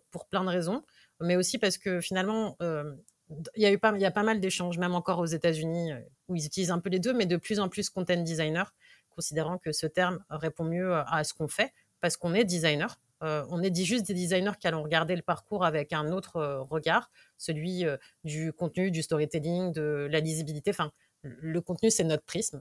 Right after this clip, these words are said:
Et clairement, vous mettez deux types de designers. C'est pour ça, tout à l'heure, je séparais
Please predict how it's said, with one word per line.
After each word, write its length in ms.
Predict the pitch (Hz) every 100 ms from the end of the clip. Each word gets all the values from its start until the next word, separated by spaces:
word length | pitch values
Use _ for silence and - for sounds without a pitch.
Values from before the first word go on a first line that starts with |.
| -
Et 200 | 151 156 - -
clairement, 300 | 208 202 226
vous 100 | 208
mettez 280 | 175 156 165
deux 480 | 151 170 226 226 -
types 160 | - 226
de 100 | 185
designers. 400 | 165 180 190 190
C'est 80 | -
pour 100 | 190
ça, 140 | - 185
tout 100 | 175
à 20 |
l'heure, 160 | 180
je 220 | 175 147 -
séparais 500 | - - 170 175